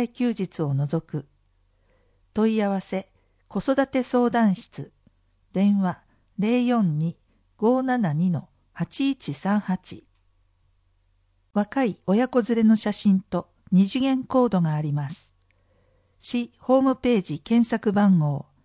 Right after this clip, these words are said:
一零二六五六八。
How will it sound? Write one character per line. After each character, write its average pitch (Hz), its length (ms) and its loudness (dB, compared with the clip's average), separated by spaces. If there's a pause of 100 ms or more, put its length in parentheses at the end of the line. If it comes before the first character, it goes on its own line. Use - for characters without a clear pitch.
(180)
一 247 300 -2
零 240 240 2
二 180 220 0 (340)
六 208 280 -2
五 240 260 2
六 151 260 -2
八。 - 380 -8